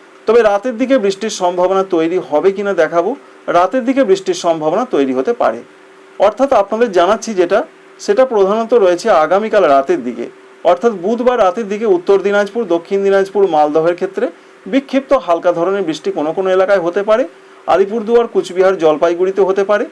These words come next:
আসামের ক্ষেত্রে উত্তর পশ্চিম আসাম, গোয়ালপাড়া, গুয়াহাটি, দিসপুর, জোরহাট দিকে হতে পারে। এটাই রয়েছে এখনো পর্যন্ত পূর্বাভাস। ত্রিপুরা, মণিপুর, মিজোরাম, নাগাল্যান্ডের জন্য কি আপডেট রয়েছে?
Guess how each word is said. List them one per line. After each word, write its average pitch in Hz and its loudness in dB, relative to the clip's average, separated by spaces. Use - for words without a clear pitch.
আসামের 254 0
ক্ষেত্রে 262 0
উত্তর 220 0
পশ্চিম 214 -4
আসাম, 190 -2
গোয়ালপাড়া, 170 4
গুয়াহাটি, 165 2
দিসপুর, 160 -4
জোরহাট 160 0
দিকে 165 -4
হতে 143 0
পারে। - 2
এটাই 247 4
রয়েছে 240 2
এখনো 147 -6
পর্যন্ত 147 -4
পূর্বাভাস। 117 -2
ত্রিপুরা, 254 2
মণিপুর, 269 0
মিজোরাম, 233 2
নাগাল্যান্ডের 220 0
জন্য 226 -2
কি 226 -4
আপডেট 196 -2
রয়েছে? 214 2